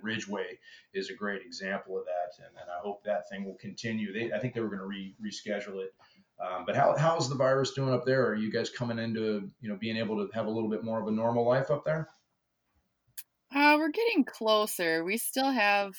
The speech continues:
Speaker 2: we still have quite a few restrictions, and
Speaker 1: Mm.
Speaker 2: our numbers are not good, even though we've been staying home. <laughs> So,
Speaker 1: Really?
Speaker 2: I don't know.
Speaker 1: Well, that's what they found, is that, that the people staying home in New York,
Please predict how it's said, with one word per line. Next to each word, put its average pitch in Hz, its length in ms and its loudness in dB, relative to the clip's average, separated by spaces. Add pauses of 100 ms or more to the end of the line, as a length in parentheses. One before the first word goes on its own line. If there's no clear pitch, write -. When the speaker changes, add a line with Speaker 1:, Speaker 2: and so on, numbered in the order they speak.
(180)
Speaker 2:
we 226 120 -4
still 247 200 0
have 226 120 -4
quite 196 220 0
a 196 60 -2
few 185 240 -6
restrictions, 175 960 -6
and 175 440 -4
Speaker 1:
Mm. 185 220 -16 (360)
Speaker 2:
our 190 120 8
numbers 185 580 0
are 165 120 0
not 160 440 -2
good, 165 300 2
even 160 300 -2
though 156 140 0
we've 156 180 -4
been 156 180 -6
staying 156 420 -4
home. 147 480 -4
<laughs> - 0 -
So, 180 240 -2 (280)
Speaker 1:
Really? 233 240 8
Speaker 2:
I 220 60 8
don't 202 200 6
know. 175 300 0
Speaker 1:
Well, 139 300 12
that's - 140 4
what 123 120 -2
they 104 120 2
found, 135 380 2
is 95 140 0
that, 95 160 0
that 101 240 -2
the 98 100 -6
people 113 340 0
staying 104 340 0
home 117 220 2
in 101 100 -2
New 117 80 -2
York, 127 440 2